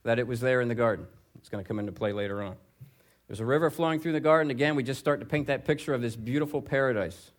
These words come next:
that God has created for mankind, the way it was originally intended to be. And this perfect paradise is where man has no wants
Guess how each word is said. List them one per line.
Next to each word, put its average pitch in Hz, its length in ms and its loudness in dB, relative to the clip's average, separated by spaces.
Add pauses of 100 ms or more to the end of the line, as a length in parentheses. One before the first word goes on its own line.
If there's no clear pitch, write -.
(600)
that - 120 -8
God 107 260 2
has 98 100 -6
created 95 400 -4 (260)
for - 120 -6
mankind, 104 640 -4 (260)
the - 80 -10
way 101 100 0
it 98 40 0
was 95 120 -6
originally 151 460 0
intended 143 400 -4
to 131 80 -8
be. 139 240 -6 (2000)
And 104 80 -8
this 113 120 -8
perfect 147 380 0
paradise 139 560 4
is 117 160 -8
where 123 120 0
man 127 260 0
has 123 240 -2
no 139 260 2
wants 131 680 -2